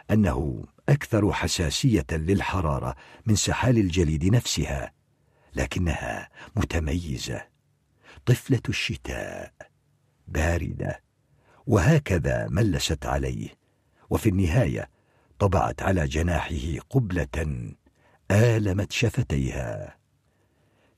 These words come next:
كان هذا شتاء عيد مولدها الرابع، العام الذي لمست فيه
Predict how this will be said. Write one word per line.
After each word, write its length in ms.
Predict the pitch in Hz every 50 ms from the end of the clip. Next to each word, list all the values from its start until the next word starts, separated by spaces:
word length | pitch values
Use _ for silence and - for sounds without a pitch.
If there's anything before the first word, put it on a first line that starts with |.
| _ _ _ _ -
كان 200 | - 120 117 110
هذا 420 | 104 85 101 156 170 151 143 135
شتاء 480 | 120 - - 107 - - 107 98 73 64
عيد 320 | 67 69 82 107 110 90
مولدها 600 | 92 82 78 71 69 64 80 95 98 95 71 - 78
الرابع، 640 | 76 - 71 76 78 73 64 71 65 55 52 - - _ _ _ _ _ _ _ _ _ _ - - -
العام 320 | 82 76 73 80 71 64
الذي 440 | 62 62 64 73 82 78 82 73 71
لمست 540 | 64 82 110 120 101 - - - 73 - -
فيه 560 | - - 78 73 67 - - 62 58 53 -